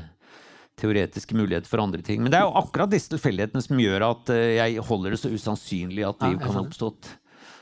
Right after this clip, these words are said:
Speaker 2: Du, mitt siste spørsmål, Dag.
Speaker 1: Ja.
Speaker 2: Eh, eh, før jeg stiller det spørsmålet, så har jeg lyst til å bare takke deg for denne boken, og for, altså,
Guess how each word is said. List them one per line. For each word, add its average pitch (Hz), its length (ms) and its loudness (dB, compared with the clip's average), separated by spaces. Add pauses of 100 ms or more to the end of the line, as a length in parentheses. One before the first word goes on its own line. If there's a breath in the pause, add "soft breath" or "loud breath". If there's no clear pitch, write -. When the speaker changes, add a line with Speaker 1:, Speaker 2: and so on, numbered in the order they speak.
(140 loud breath)
Speaker 2:
Du, 180 80 2
mitt 240 140 4
siste - 400 4
spørsmål, 139 340 4
Dag. 127 220 6 (240)
Speaker 1:
Ja. 165 80 4
Speaker 2:
Eh, 135 340 6
eh, 131 840 2
før 151 320 4
jeg 160 80 4
stiller 143 200 2
det 131 120 2
spørsmålet, 127 340 -2
så 139 120 -4
har 135 60 0
jeg 127 60 -2
lyst - 80 -8
til 135 80 -4
å 131 60 2
bare 120 100 2
takke - 420 -12
deg 143 200 4
for 120 240 -2 (340 loud breath)
denne 131 240 6
boken, 120 300 0 (260)
og 156 480 4
for, 131 280 0 (220)
altså, 123 200 -6